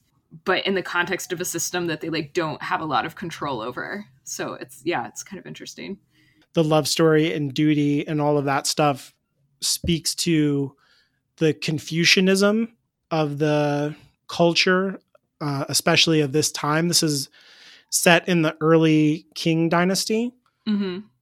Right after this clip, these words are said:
Speaker 2: I don't like Confucianism personally, because I think that, like Aristotle, Confucius was, like,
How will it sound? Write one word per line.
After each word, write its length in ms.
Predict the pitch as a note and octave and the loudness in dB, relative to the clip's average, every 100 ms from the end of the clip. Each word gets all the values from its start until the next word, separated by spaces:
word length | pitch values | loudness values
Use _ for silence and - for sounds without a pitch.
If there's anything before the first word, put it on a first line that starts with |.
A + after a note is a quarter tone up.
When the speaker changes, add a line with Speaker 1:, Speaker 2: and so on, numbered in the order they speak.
| _ _ _ _ - | _ _ _ _ 0
Speaker 2:
I 160 | F3 | 4
don't 340 | E3+ E3 E3+ D#3 | 4 4 2 0
like 360 | D3 D3+ D#3+ | 0 0 0
Confucianism 840 | - F#3+ G3 G3+ G#3 G#3 G#3+ A3 G3+ | 2 2 4 2 4 4 4 2 2
personally, 580 | E3+ D#3+ F#3+ F#3+ A3 B3 | 4 4 4 4 4 4
because 340 | F#3+ E3 D3 | 2 2 2
I 120 | C#3+ | 0
think 300 | C#3+ D#3 C#3 | 0 -2 0
that, 320 | C#3 C#3+ - _ _ _ _ | 0 -2 -2 _ _ _ _
like 640 | E3+ E3 D#3 D3+ - - - _ _ | 0 4 4 2 -4 -12 -16 _ _
Aristotle, 920 | F#3 E3 D#3+ - - D3+ D#3+ E3+ F#3 | 4 6 6 4 4 6 8 6 4
Confucius 1120 | F3+ D#3+ C3+ D#3+ D#3 - E3 D#3+ - - - - | 2 0 0 2 4 6 6 6 2 0 -2 -4
was, 460 | D3+ D#3+ C#3+ C3 C3+ | 2 4 2 0 0
like, 400 | C#3+ C3+ - | 0 -2 -10